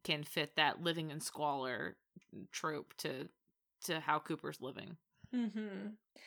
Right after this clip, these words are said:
Speaker 2: Yeah,
Speaker 1: Which
Speaker 2: so d-
Speaker 1: I will say I'm disappointed that they
Speaker 2: Yes.
Speaker 1: didn't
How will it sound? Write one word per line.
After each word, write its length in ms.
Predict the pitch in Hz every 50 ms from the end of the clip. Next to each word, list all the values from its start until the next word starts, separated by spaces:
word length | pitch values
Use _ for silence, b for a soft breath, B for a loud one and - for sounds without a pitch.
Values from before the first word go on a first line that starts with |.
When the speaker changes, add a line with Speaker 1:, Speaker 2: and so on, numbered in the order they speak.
| B B B B B 262
Speaker 2:
Yeah, 160 | 233 - -
Speaker 1:
Which 240 | 427 415 320 240 -
Speaker 2:
so 80 | -
d- 140 | - - 214 208
Speaker 1:
I 480 | 294 349 370 392 415 440 453 427 392 - -
will 300 | 226 262 320 330 339 294
say 300 | - - 262 247 226 -
I'm 300 | - - 220 226 226 220
disappointed 840 | 247 - - 233 - - 214 196 202 202 - 277 285 302 320 330 330 - B B B B 233 B 196
that 500 | 214 233 226 220 214 208 202 190 - - -
they 160 | 185 220 214
Speaker 2:
Yes. 360 | 247 247 233 220 202 196 196
Speaker 1:
didn't 500 | - 214 214 208 214 208 202 196 - -